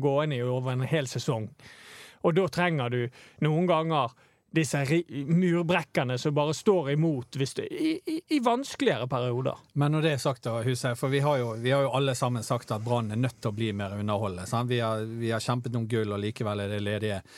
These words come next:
Speaker 2: seter oppe på, på stadion. Så, eh,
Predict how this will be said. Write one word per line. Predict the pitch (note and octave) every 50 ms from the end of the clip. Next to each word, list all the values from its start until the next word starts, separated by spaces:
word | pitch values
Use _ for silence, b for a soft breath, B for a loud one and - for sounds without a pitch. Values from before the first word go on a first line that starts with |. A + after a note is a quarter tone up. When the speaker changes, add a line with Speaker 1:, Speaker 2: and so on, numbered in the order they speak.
| B B B B B B
Speaker 2:
seter | - - B2+ B2+ B2 - C3+ A#2
oppe | A2+ A2 - - A2+
på, | - B2 A2 G#2+ G2+ G2+ G2+
på | G#2 - B2+ A2
stadion. | - - B2+ A#2+ G#2 G2+ G2 F#2+ -
Så, | - C3+ C3+ B2+ b b b b b b b _ _ _ _ _ _ _ _ _ _ _
eh, | E3+ F3 F3 - -